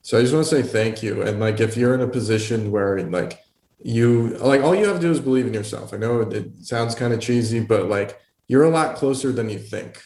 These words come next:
Um, I really like that one meme where it's got, like, two miners who are, like, going,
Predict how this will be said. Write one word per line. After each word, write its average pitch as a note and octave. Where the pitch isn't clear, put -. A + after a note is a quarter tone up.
Um, G#2+
I A#2+
really C3
like B2
that A2+
one A2+
meme A2+
where G#2+
it's G#2
got, A2+
like, G#2+
two C3
miners A2
who -
are, A2
like, G#2
going, A#2